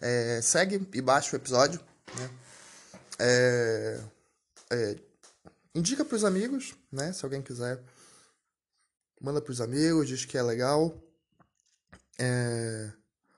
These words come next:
o meu Pix é os refrescos pod arroba gmail ponto com.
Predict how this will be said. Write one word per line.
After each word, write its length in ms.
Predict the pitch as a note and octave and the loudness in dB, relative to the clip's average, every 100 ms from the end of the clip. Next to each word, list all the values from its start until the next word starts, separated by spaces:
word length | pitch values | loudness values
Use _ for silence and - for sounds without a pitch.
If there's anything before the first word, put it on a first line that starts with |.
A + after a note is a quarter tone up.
| _ _ - | _ _ -4
o 80 | |
meu 180 | D3 C#3+ | 2 2
Pix 440 | C#3+ D3+ D3 - C3 | 2 0 0 -2 2
é 380 | A#2+ A2 G#2+ A2 _ _ _ _ _ | 4 2 0 -6 _ _ _ _ _
os 160 | C#3+ C3 | 2 4
refrescos 760 | C3+ C3+ D3+ E3+ G3+ - F3 | 0 0 0 0 0 -6 -8
pod 540 | - D3 C#3 D3+ E3+ - _ | -4 0 0 0 -4 -10 _
arroba 400 | C3 A#2+ B2 A#2+ | -4 -2 0 0
gmail 340 | A#2+ A#2+ A#2 A#2 | -2 -2 -4 -4
ponto 240 | A2+ A#2 | -8 -10
com. 280 | - A2 | -6 -6